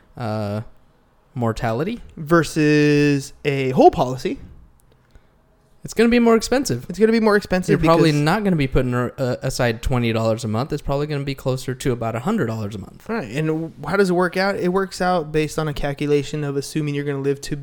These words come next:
Speaker 2: the ripe old age of one hundred.
Speaker 1: Right.
Speaker 2: So they, they figure how many years are you from this date to one hundred, and then you take out, uh, an amount of money, and your, whatever it is, that half million dollars, you break up the payment into the next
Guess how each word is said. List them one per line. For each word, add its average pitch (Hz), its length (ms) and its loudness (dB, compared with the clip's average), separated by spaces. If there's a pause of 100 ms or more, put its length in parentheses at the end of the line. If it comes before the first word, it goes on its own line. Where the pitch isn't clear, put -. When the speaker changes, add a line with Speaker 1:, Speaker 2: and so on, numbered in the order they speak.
(140)
Speaker 2:
the 147 180 -6
ripe 139 320 -4
old 139 200 -4
age 135 220 -10
of 135 220 -6
one 143 260 -2
hundred. 135 440 -8 (680)
Speaker 1:
Right. 120 240 2 (400)
Speaker 2:
So 143 220 -2
they, 143 280 -2 (140)
they 143 140 -8
figure 147 260 -2
how 156 120 -2
many 180 120 0
years 160 440 0 (100)
are 147 140 0
you 147 160 0
from 147 240 -4
this 175 160 -2
date 175 300 0
to 147 540 0
one 143 220 -4
hundred, 185 420 0
and 147 160 -4
then 139 120 -4
you 143 100 -2
take 143 260 -2
out, 143 260 -2 (140)
uh, 151 40 -4
an 135 260 -4
amount 135 240 -2
of 131 60 -4
money, 165 320 -4 (400)
and 139 160 -4
your, 139 580 0
whatever 147 360 0
it 147 60 -2
is, 156 180 0
that 139 140 -4
half 143 220 -8
million 147 220 0
dollars, 190 340 2
you 151 160 -6
break 139 340 2
up 151 120 0
the 143 80 0
payment 151 320 0
into 143 240 -4
the 139 160 -8
next 143 400 -8